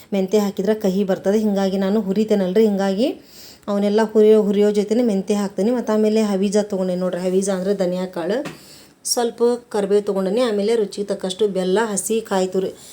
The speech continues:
ಕಾಯಿ ತುರಿ ತೊಗೊಂಡೇನಿ ಒಂದು ಬಟ್ಲಷ್ಟು ನೋಡ್ರಿ. ಆಮೇಲೆ ನೀವು ಕೆಂಪು ಮೆಣಸಿನ್ಕಾಯಿನೂ ತೊಗೋಬೋದು, ಮೆಣಸಿನ್ಕಾಯಿ ಇದ್ವು ಅಂದ್ರೆ ಒಣ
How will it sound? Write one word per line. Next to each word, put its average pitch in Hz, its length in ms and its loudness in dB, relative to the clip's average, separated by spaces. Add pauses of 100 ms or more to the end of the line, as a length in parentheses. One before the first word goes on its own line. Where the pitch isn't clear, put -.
(180)
ಕಾಯಿ 196 200 2
ತುರಿ 196 220 0
ತೊಗೊಂಡೇನಿ 185 380 0
ಒಂದು 190 280 0
ಬಟ್ಲಷ್ಟು 180 520 -4
ನೋಡ್ರಿ. 185 460 -2 (480)
ಆಮೇಲೆ 220 460 0
ನೀವು 214 320 0
ಕೆಂಪು 208 360 -2
ಮೆಣಸಿನ್ಕಾಯಿನೂ 208 560 0
ತೊಗೋಬೋದು, 185 580 0
ಮೆಣಸಿನ್ಕಾಯಿ 185 520 -2
ಇದ್ವು 180 180 -2
ಅಂದ್ರೆ 175 160 0
ಒಣ 190 200 2